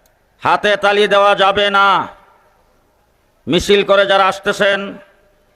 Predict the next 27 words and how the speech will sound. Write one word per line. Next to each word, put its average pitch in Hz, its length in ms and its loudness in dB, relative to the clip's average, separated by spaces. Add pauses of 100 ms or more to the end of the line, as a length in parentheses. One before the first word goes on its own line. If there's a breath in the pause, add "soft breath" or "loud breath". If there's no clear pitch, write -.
(280)
আপনাদের 190 500 -2
উদ্দেশ্যে 196 540 -4
শুধু 196 200 -4
একটি 202 300 -4
কথাই 190 280 -2
বলতে 190 260 -4
চাই, 180 380 -2 (1120)
এইটা 196 320 -2
কোনো 196 200 -2
রাজনৈতিক 196 580 -2
জনসভা 202 480 -2
নয়, 202 360 -2 (1120)
এইটা 196 220 -2
কোনো 202 260 0
ভোটের 196 380 0
জনসভা 208 440 0
নয়, 202 380 0 (840)
এইটা 202 260 -2
কোনো 202 180 -2
আন্দোলন 208 460 0
সংগ্রামের 208 560 -2
জনসভা 214 440 0
নয়, 202 360 -2 (760)
এটা 190 220 0
আজমতে 226 600 0
সাহাবা 233 520 2
সম্মেলন। 226 800 0